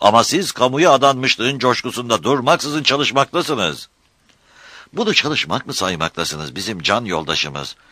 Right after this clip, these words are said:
Hele bir oturtalım düzenimizi, asıl çalışmayı o zaman gör bizde. Dileriz ki her çiftin ardından biz koşalım,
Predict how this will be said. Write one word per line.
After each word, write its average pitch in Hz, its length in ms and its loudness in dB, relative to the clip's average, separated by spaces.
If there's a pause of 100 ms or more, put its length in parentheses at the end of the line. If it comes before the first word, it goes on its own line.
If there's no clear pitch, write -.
(120)
Hele 196 280 4
bir 156 80 0
oturtalım 117 600 -4
düzenimizi, 82 680 -6 (100)
asıl 143 260 0
çalışmayı 151 440 -4
o 175 120 2
zaman 107 320 0
gör 76 260 -2
bizde. 71 400 -6 (540)
Dileriz 214 420 4
ki 131 180 2
her 143 160 2
çiftin 110 400 -4
ardından 87 580 0
biz 120 200 -6
koşalım, 73 520 -4